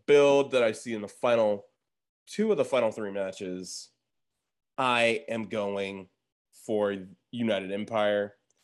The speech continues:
w-, again with Will Ospreay winning that.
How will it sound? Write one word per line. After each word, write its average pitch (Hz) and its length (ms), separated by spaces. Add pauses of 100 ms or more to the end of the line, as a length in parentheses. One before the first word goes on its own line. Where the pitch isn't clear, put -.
(360)
w-, 104 200 (420)
again 107 640
with 98 240
Will 98 280
Ospreay 95 580
winning 92 380
that. 110 440